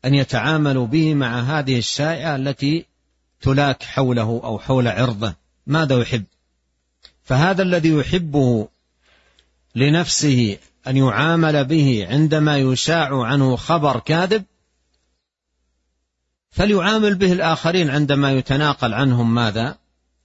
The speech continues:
إشاعات وأخبار كاذبة أو أخبار لا يدرى ما هي. فيعامل الناس بالذي يحب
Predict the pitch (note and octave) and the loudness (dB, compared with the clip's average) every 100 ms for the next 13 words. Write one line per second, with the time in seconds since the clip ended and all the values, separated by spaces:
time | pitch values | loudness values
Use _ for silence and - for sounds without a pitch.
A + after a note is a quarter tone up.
0 | _ _ _ _ _ C#3+ - E3 G3 E3+ | _ _ _ _ _ -6 -2 -2 -2 -4
1 | D3+ C#3 - D3 D#3+ - - _ _ _ | -4 -6 -6 -4 -2 -4 -10 _ _ _
2 | _ _ _ - D3 C#3+ A#2 G#2 A#2 A#2+ | _ _ _ -4 -2 0 -2 -4 -6 -8
3 | - C#3 C3+ B2 D3 D3+ C#3 A#2+ B2 B2 | -6 -4 -2 0 0 0 2 2 2 2
4 | G2 D#2 - _ _ _ _ _ _ _ | -2 -8 -16 _ _ _ _ _ _ _
5 | _ _ _ _ _ _ _ _ _ _ | _ _ _ _ _ _ _ _ _ _
6 | _ _ _ _ _ _ _ _ _ _ | _ _ _ _ _ _ _ _ _ _
7 | _ _ _ _ _ _ C#3 C3 A2 D3 | _ _ _ _ _ _ 0 2 2 2
8 | D#3+ D3 D3 _ C3+ B2+ C3 F3+ F#3 - | 2 2 0 _ 0 2 2 0 -4 -4
9 | - _ _ _ _ _ _ _ _ _ | -8 _ _ _ _ _ _ _ _ _
10 | _ _ A2 A#2+ D#3+ D#3+ D3+ E3 D3+ B2+ | _ _ -6 -2 0 0 0 2 2 0
11 | - F3 F3 | -2 -4 -4